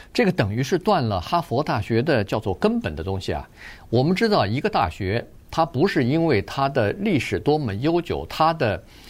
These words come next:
建筑物多么的豪华，多么的漂亮，它实际上是由一个学术的风气，由一个学术自由的这个，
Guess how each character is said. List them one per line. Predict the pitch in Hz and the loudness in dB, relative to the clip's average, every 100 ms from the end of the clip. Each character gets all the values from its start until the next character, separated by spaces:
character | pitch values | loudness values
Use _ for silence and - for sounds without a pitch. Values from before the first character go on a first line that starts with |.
| - | -8
建 | - 240 139 | 0 0 2
筑 | 135 | 0
物 | 175 143 | 0 0
多 | 131 143 | 2 0
么 | 175 | 0
的 | 117 | -2
豪 | 104 - | -4 -2
华， | 180 - 95 | -2 2 0
多 | 113 165 | 2 2
么 | 185 131 | 2 2
的 | 104 | 0
漂 | - 190 | 2 2
亮， | 90 69 - - - - - - | 0 -4 -12 -20 -20 -20 -20 -4
它 | - 208 | 2 2
实 | - | 2
际 | 165 196 | 0 2
上 | 151 127 | 2 0
是 | - - 170 120 | 0 2 2 4
由 | 110 131 180 | 2 2 2
一 | 175 | -2
个 | 160 120 | -2 -2
学 | 90 - 123 | -4 -2 -2
术 | 147 180 | 0 -2
的 | 104 90 | -2 -2
风 | - 185 | 0 -2
气， | 185 143 101 | 0 -2 0
由 | 98 135 | 2 2
一 | 196 | 2
个 | 151 | 2
学 | - 143 | 2 0
术 | 196 | 0
自 | 165 214 139 | 0 2 2
由 | 98 | 2
的 | 139 131 | 2 0
这 | 98 139 | 0 -2
个， | 110 90 | -2 -4